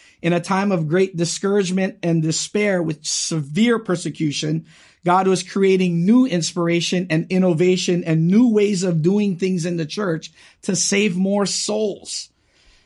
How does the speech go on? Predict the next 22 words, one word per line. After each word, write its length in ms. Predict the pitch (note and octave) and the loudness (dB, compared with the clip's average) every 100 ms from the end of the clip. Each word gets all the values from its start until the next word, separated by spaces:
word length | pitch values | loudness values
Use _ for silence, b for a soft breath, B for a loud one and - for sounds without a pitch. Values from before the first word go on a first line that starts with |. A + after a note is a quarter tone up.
| _ | _
What's 240 | F#3+ F#3+ - | -2 0 0
the 120 | G#3+ | -2
practical 520 | - G3 - G#3+ G#3+ | -2 -2 -2 -2 -2
tonight? 540 | - A3+ G#3 G#3+ A3 - _ | -2 0 2 0 -2 -8 _
Stop, 580 | - - F#3+ G3 A3 A3 _ _ _ - | -8 -2 2 2 0 -4 _ _ _ -6
look, 400 | E3 F#3 G3 - _ _ - | 0 0 0 -8 _ _ -2
and 180 | D#3 D3+ | 2 2
listen 300 | D#3+ F3 E3+ | 2 -2 -2
to 140 | F3 | -2
God. 340 | D#3+ C#3 A2 - _ _ _ - | -2 -6 -10 -18 _ _ _ -4
Learn 580 | D3 F3 G3+ G#3+ A3 A3 | 0 2 2 4 4 4
to 120 | F#3 | 0
discern 840 | D#3+ E3+ - F#3+ G3+ F3+ C#3 B2 - _ _ _ - | 0 -2 -4 -4 -4 -4 -4 -6 -10 _ _ _ -12
those 380 | D3+ D#3 D#3+ C3+ | -4 0 0 0
disruptions. 840 | D#3 - D#3 C#3+ - G2 - - _ b b b b | -2 -2 -4 -6 -10 -14 -16 -20 _ b b b b
We're 180 | E3 F3+ | 0 2
gonna 180 | G#3 G#3+ | 2 2
encounter 840 | G#3+ G#3+ A#3 A#3+ A3+ E3 D#3+ - - | 2 0 -2 -2 -2 -2 -4 -8 -6
disruptions 720 | D#3 E3+ G3+ G3 - F#3+ F3 | -2 -2 -2 -4 -2 -2 -2
in 140 | F3+ E3+ | -2 0
our 120 | E3+ | 2
life. 360 | F3 D3 - | 2 0 -4